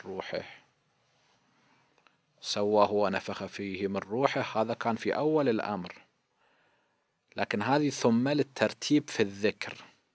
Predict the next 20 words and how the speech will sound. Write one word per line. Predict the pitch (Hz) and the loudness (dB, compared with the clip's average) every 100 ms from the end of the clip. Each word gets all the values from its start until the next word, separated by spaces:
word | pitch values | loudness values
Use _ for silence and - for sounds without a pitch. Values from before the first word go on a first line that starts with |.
| _ _ _ _ _ - _ _ _ _ _ - | _ _ _ _ _ -20 _ _ _ _ _ 0
ثم | 175 180 151 | 4 6 6
قال | 120 151 151 135 131 156 202 156 _ - | 4 8 8 8 2 0 -4 -12 _ -8
الرسول | 104 98 98 - 104 | -4 -2 -2 -2 -6
صلى | - 98 | -6 -6
الله | 92 92 90 - | -6 -4 -4 -6
عليه | 95 98 95 | -6 -8 -6
وآله | 101 127 139 | -6 -4 -8
في | - 101 | -8 -4
يوم | 101 110 107 | -4 -4 -6
خيبر: | - 98 90 - - - _ _ _ - - - _ - | -6 -6 -6 -10 -12 -20 _ _ _ -20 -20 -20 _ -4
"لأبعثن | 98 - 101 - - - 139 135 117 104 | 2 4 4 4 0 0 0 2 0 -2
رجلًا | 98 113 123 117 104 95 | 2 4 6 4 2 0
يحب | 98 98 - 117 104 | 2 2 2 0 -4
الله | 98 98 113 104 - - - _ _ _ _ - | -4 2 4 4 2 -12 -18 _ _ _ _ 0
ورسوله | 101 98 - 127 135 143 156 - - - - - - - | 4 4 2 2 2 4 2 0 -10 -20 -20 -20 -20 0
ويحبه | 104 107 - 151 120 101 104 | 6 6 6 4 4 -2 -2
الله | 98 107 135 131 | 0 4 4 4
ورسوله، | 147 - 98 87 - - 123 131 127 | 2 2 0 0 -4 -4 -4 -2 0
ليس | 110 127 156 143 - | 2 4 4 4 4
بفرار". | 147 127 - 95 92 92 95 80 - | 2 -2 -4 -10 -10 -6 -4 -4 -6